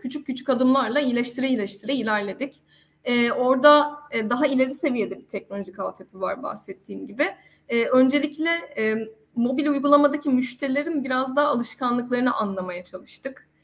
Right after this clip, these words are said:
Ee, örneğin bu az önce bahsettiğim işte kombinleme, e, trendini, orada daha tekil ürünlerin alındığını, hem dekorasyon ürün gruplarında, yani daha low ticket dediğimiz ürün gruplarında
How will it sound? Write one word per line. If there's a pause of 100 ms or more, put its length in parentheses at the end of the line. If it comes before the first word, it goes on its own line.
(260)
Ee,
örneğin
bu
az
önce
bahsettiğim
işte
kombinleme, (380)
e, (480)
trendini,
orada
daha
tekil
ürünlerin
alındığını,
hem
dekorasyon
ürün
gruplarında,
yani
daha
low
ticket
dediğimiz
ürün
gruplarında